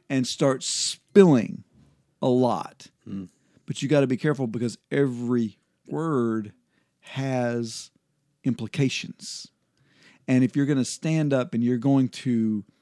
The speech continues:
Speaker 1: to, to expose this rhetoric, it better be something that is worth listening to, because you could do a lot of damage
Speaker 2: Right.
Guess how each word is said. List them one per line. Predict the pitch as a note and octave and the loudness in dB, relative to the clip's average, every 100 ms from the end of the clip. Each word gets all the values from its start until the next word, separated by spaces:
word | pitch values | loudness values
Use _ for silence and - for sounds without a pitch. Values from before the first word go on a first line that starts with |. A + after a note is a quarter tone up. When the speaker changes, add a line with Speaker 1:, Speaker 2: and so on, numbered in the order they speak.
| _ _ _ | _ _ _
Speaker 1:
to, | - B2+ A2 B2 - - | -2 0 0 -6 -12 -6
to | C3 B2 - | -2 0 -2
expose | C3+ B2 - - D3 C#3 A#2 | -6 -6 -4 2 4 4 2
this | B2+ - | -4 -4
rhetoric, | A#2 C3 C#3+ A#2+ G#2+ - _ _ - | -2 2 4 2 0 -6 _ _ -6
it | D#3 D#3 A2 | -4 -2 6
better | E3 F3+ D3 | 8 10 8
be | B2 A2+ | 4 0
something | - B2+ A2 B2 - - B2 _ _ _ _ - | 0 -2 -2 -4 -6 -6 -10 _ _ _ _ -4
that | C3+ | -2
is | A#2+ | -2
worth | A#2 A#2 | -2 -4
listening | B2+ C3 - A2+ | -4 -6 -4 -4
to, | - G3+ G3+ A#2+ - _ _ _ _ _ _ - | -2 0 0 -2 -6 _ _ _ _ _ _ -14
because | - C3+ B2 A#2+ | -4 -2 -2 -2
you | C#3 - | -6 -6
could | - E3+ D3 C3 | 0 4 4 4
do | C3 B2 | 4 2
a | |
lot | A#2 C3 C#3+ C#3 | 2 0 0 0
of | B2+ B2+ | -2 0
damage | D3+ D3 A#2 G2+ A2+ G#2 | 2 2 2 -2 -4 -2
Speaker 2:
Right. | A2+ A#2 | 0 -2